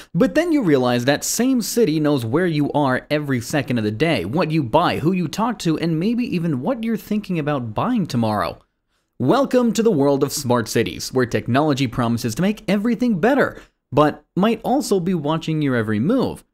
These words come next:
Today, I'll explain smart cities to you like you're five years old, and by the end of this, you'll understand whether these super connected places are the coolest thing ever,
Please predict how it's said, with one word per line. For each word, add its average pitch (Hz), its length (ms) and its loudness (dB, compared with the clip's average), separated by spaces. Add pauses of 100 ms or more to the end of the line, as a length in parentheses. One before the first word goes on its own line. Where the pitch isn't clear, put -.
(460)
Today, 151 440 2 (100)
I'll 269 160 4
explain 208 340 0
smart 160 320 0
cities 123 280 -2
to - 80 -4
you 165 100 2
like 156 160 0
you're 117 80 -2
five 123 280 0
years 113 200 0
old, 160 340 0 (180)
and 107 140 -2
by 120 180 2
the 220 120 2
end 160 120 2
of 123 60 2
this, 123 240 0 (160)
you'll 233 280 4
understand 143 500 0
whether 143 200 2
these 123 200 -2
super 320 300 0
connected 190 420 0
places 127 380 -2
are 123 80 2
the 107 100 -2
coolest 277 440 0
thing 262 160 2
ever, 165 320 2